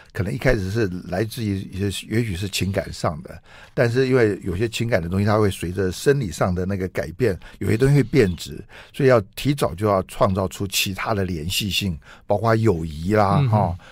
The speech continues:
Speaker 1: 包括就各种的那个互动的默契跟彼此的了解。其实整个来讲的话，事实上就是，因为这本书我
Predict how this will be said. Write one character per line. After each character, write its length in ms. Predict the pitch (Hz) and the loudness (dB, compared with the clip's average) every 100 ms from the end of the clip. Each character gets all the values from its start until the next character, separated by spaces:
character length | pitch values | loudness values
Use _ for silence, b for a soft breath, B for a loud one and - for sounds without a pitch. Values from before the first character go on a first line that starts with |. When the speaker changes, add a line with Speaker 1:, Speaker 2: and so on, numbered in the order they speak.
| b | b
Speaker 1:
包 100 | - 101 | -4 0
括 180 | 104 | 0
就 160 | 104 110 | 2 0
各 160 | 98 113 | 2 0
种 200 | 82 80 | 0 -6
的 140 | 87 | -4
那 100 | 90 | -4
个 300 | 92 87 90 | -4 -4 -4
互 260 | - - 117 | -6 -4 -2
动 200 | 107 95 | 0 -2
的 80 | |
默 260 | 98 127 95 | 0 0 -2
契 340 | 87 - 98 b b | -4 -4 -6 b b
跟 160 | - 110 | -4 -2
彼 160 | 107 131 | -4 -6
此 180 | - | -4
的 100 | 98 | -4
了 280 | 85 87 - | -4 -4 -4
解。 200 | 107 - 82 - B B B | -4 -6 -10 -16 B B B
其 160 | - 180 | -2 4
实 160 | 170 156 | 6 6
整 200 | - 90 | 4 2
个 80 | 104 | 4
来 180 | 113 143 | 4 4
讲 220 | - 78 | 2 -2
的 100 | 90 | -6
话， 260 | - 104 | -2 0
事 280 | 92 - 110 | 0 -4 -4
实 40 | 95 | 0
上 180 | 95 85 | 0 0
就 120 | 90 | -2
是， 120 | 92 | -2
因 300 | 95 - - | -4 -6 -4
为 100 | 156 | 0
这 120 | 131 | 2
本 160 | 135 87 | 2 0
书 220 | - 127 | -2 0
我 160 | 110 | -2